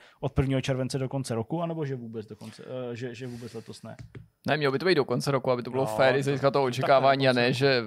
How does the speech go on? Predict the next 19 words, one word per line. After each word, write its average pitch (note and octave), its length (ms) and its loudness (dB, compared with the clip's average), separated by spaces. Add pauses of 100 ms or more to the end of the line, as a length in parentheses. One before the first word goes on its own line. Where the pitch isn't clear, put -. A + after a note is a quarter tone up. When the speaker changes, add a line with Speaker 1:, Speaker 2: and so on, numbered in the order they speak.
(240)
Speaker 3:
No. A2+ 60 -6
Speaker 2:
Honza C3+ 300 2
vyhraje, B2+ 520 4
když B2 200 -6
je C3 80 -2
to B2 160 -4
kdykoliv C#3 460 2
Speaker 3:
No, G#2+ 80 -4
Speaker 2:
po, B2 200 6
Speaker 3:
asi C3+ 120 -2
Speaker 2:
že C3+ 100 -4
jo? B2+ 80 -2
Speaker 3:
klidně, A2 300 -10
no. G2+ 140 -18
Já, A2 160 -8
když D#3 240 -10
já C#3 120 0
teda C3 340 -6 (120)
jako B2 340 -14